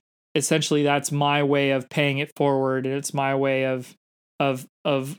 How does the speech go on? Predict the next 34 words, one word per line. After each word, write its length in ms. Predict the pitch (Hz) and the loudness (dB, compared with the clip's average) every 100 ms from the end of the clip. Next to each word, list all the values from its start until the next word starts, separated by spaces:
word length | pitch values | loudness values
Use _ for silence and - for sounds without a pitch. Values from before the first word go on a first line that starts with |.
| - | -2
allowing 540 | 143 143 143 147 143 | 0 2 2 2 0
someone 400 | - 151 143 139 | -2 0 0 0
else 260 | 139 139 - | 2 0 -2
to 140 | - | -4
benefit 680 | 131 139 139 139 147 147 - | 0 0 2 0 0 -2 -4
from 400 | - 143 139 151 | -2 0 0 -2
at 180 | 156 | -2
least 200 | 143 147 | 0 0
the 80 | 147 | -2
things 260 | 131 147 135 | -2 -2 0
that 100 | 135 | 2
I've 400 | 156 196 190 165 | 2 2 0 -2
gotten 360 | 156 143 143 | 0 0 0
out 180 | 143 139 | -2 0
of, 300 | 139 131 - - | 0 -2 -8 -6
you 80 | 143 | -4
know, 140 | 139 | -2
my 220 | 135 135 | -2 -2
failures, 680 | 131 - 170 180 180 175 170 | -2 0 2 2 2 2 0
but 160 | 147 147 | 0 2
also 320 | 143 - 139 | 2 0 -4
my, 420 | 139 135 135 135 - _ _ _ - | -2 -2 -2 -4 -10 _ _ _ -6
you 100 | 139 | -2
know, 400 | 135 131 135 180 - | -2 -2 -6 -10 -6
celebrations 960 | - 143 135 143 143 - 151 139 139 | 0 0 2 2 2 0 -2 -2 -2
and 160 | 131 131 | -4 -4
my, 480 | 135 131 131 131 165 _ - | -2 -2 -4 -6 -12 _ -10
you 80 | 135 | -6
know, 400 | 127 127 131 190 _ _ _ _ _ - - | -4 -6 -8 -14 _ _ _ _ _ -20 -14
my, 580 | 175 170 135 131 131 127 _ _ - | -10 -6 -4 -4 -4 -8 _ _ -10
whatever 420 | 147 143 135 131 | -2 0 0 0
you 140 | 131 | -4
call 260 | 127 127 127 | -2 -4 -2
'em, 240 | 131 139 | -6 -10